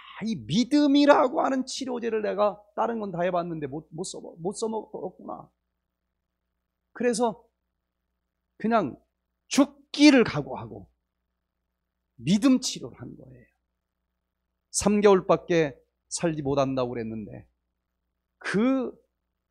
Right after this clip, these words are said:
믿음의 치료제를 탁 받아들였더니 사 일 되니까 몰핀을 맞아도 통증이 가시지 않던 사람이 통증이 백 프로 사라져버렸고, 아,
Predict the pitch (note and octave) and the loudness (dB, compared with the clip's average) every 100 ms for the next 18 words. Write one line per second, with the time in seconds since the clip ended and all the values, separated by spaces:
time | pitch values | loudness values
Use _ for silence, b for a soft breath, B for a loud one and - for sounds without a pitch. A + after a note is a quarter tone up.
0 | _ _ _ _ _ F3 F3 F#3 F3 D#3+ | _ _ _ _ _ -8 -4 -2 -2 -2
1 | - - E3 C#3 C3+ C3 - b b b | -8 -8 -8 -6 -6 -8 -12 b b b
2 | b b b b b b _ _ _ F3 | b b b b b b _ _ _ -6
3 | F#3 D3+ E3 E3 D#3+ E3 E3 _ _ _ | -6 -6 -10 -10 -12 -12 -16 _ _ _
4 | _ _ _ _ _ _ - - - C4 | _ _ _ _ _ _ -12 -10 0 4
5 | C#4 C#4+ C#4 C4 B3 A3+ A#3 G#3 - E3+ | 4 2 0 0 -2 -4 -4 -6 -4 0
6 | C4+ - C4 A#3+ G#3+ G#3+ F#3+ G#3 A3+ - | 0 0 -4 0 0 0 -2 -6 -10 -10
7 | F#3 D#3 D#3+ - D3+ C#3+ C#3+ B2+ B2+ A2+ | -10 -6 -6 -6 -10 -8 -12 -10 -8 -6
8 | D#3+ F#3+ _ _ _ - B3 A#3+ C4+ C#4+ | -8 -10 _ _ _ -10 -10 -8 -10 -10
9 | - C#4 - C#4 C#4+ - B3+ B3+ - A3 | -8 -8 -8 -12 -10 -12 -14 -14 -18 -20
10 | _ - _ _ _ _ _ _ _ _ | _ -20 _ _ _ _ _ _ _ _
11 | _ - - | _ -18 -16